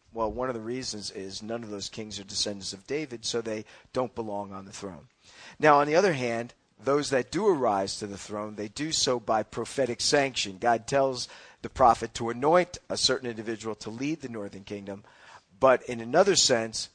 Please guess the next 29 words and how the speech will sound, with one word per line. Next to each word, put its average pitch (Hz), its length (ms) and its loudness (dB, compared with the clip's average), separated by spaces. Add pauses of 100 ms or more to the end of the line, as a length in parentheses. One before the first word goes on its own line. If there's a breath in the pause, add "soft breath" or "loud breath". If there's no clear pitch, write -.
that's 104 200 -6
contrary 127 580 -2
to 110 100 -10
God's 104 420 -4 (400)
ultimate 135 600 -2
intended 101 560 -10
purpose, 101 480 -8 (260 loud breath)
which 110 180 -8
was 107 180 -4
a 107 60 -6
unified 101 540 -8
nation. 92 400 -10 (560 loud breath)
But 123 100 2
once 185 260 6
the 202 80 -2
kingdom 160 640 -2 (160)
of 120 120 0
Israel 131 360 2
splits - 500 0
into 107 220 -12
the 104 100 -14
northern 123 360 -4
kingdom 123 260 -10
of 107 100 -10
Israel, 120 320 -2
southern 117 280 -2
kingdom 107 280 -12
of 101 120 -20
Judah, 151 340 -2